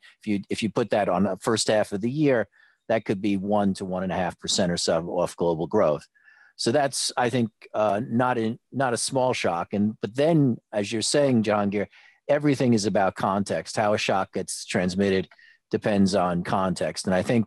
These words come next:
the context that you noted is that we have a household sector globally and specifically in the U S, which has shown enormous resiliency. We're already absorbing an energy price increase, some of which because of natural gas price,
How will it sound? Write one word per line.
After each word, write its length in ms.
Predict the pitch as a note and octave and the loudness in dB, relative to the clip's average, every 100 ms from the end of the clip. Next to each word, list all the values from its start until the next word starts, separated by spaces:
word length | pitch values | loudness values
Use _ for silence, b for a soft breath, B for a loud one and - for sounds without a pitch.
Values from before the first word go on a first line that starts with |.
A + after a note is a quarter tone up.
| _ G2+ | _ -2
the 180 | G2 F#2 | -2 -2
context 680 | - B2 B2 B2 G#2+ - _ | -2 0 0 0 -2 -6 _
that 220 | - F2+ G#2+ | -10 -6 2
you 120 | G2 | 4
noted 480 | A2 D#3 C#3 A2+ - B B B B - | 6 6 4 2 -2 B B B B -4
is 240 | A#2 G#2+ F#2+ | 0 0 2
that 180 | G#2 G2+ | 2 4
we 80 | |
have 100 | A2 | 2
a 60 | G2+ | 2
household 400 | A2 G#2+ G#2 G2+ | 2 0 -2 -2
sector 520 | B2 F#2+ - G2 F#2 - - | 0 0 0 -2 -4 -8 -4
globally 440 | A2+ C3+ B2 A#2+ G2+ | 0 2 2 2 2
and 140 | G2 | 0
specifically 640 | - G#2 A2+ G2 F#2+ G2+ | -4 -4 -4 -2 -2 0
in 100 | F#2+ | 2
the 100 | F#2+ | 2
U 160 | F2+ F#2+ | 2 2
S, 220 | F2+ - | 2 -2
which 180 | E2+ - | -8 -8
has 100 | F2+ | -6
shown 420 | - F2+ F2 E2 - | -2 0 0 -2 0
enormous 560 | F#2 F#2 F2+ E2+ - - b b - | 2 4 2 0 -4 -8 b b -2
resiliency. 760 | F#2+ A2 B2+ A#2+ A2 B2 G#2+ | 0 2 4 4 2 2 2
We're 400 | G2+ F2+ F2 E2 - B B | 2 0 0 -2 -6 B B
already 320 | A2+ A#2+ G#2+ | 0 2 4
absorbing 800 | G2 F#2 G#2+ A2 F#2+ G2+ F#2+ F#2 _ _ - | 2 2 2 2 2 4 4 2 _ _ -2
an 140 | F#2+ | 2
energy 380 | G#2+ G2 F#2+ F#2+ | 2 2 -2 -4
price 340 | G#2+ F#2 - | 0 0 2
increase, 320 | F#2+ G#2+ F#2 | -2 -2 -2
some 160 | - G2+ | 0 0
of 120 | F2 | 0
which 280 | F#2 F2+ - | -2 -4 -4
because 240 | F2+ F2 | -6 -4
of 80 | F2 | 0
natural 420 | F#2 F2 - E2 | 2 2 0 -4
gas 340 | D#2 A2+ - - | 0 2 2 0
price, 380 | - F#2 F2 | 0 0 0